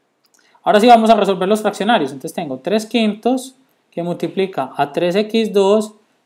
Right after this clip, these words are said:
menos x a la un medio. Atención, tres quintos menos uno.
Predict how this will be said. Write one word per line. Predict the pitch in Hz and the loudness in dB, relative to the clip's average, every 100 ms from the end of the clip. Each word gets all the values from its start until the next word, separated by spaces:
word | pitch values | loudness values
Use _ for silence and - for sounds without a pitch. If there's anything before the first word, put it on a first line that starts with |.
| - | -12
menos | 143 139 135 | -8 -6 -2
x | 175 175 214 | -2 0 2
a | 208 | 2
la | 202 | 2
un | 214 | 2
medio. | 214 202 190 185 - | 2 0 0 -2 -2
Atención, | 170 208 180 208 175 | -2 0 2 2 2
tres | 202 208 | 0 2
quintos | 247 233 233 | 0 0 0
menos | 220 202 214 | 0 2 0
uno. | 196 135 | 0 -4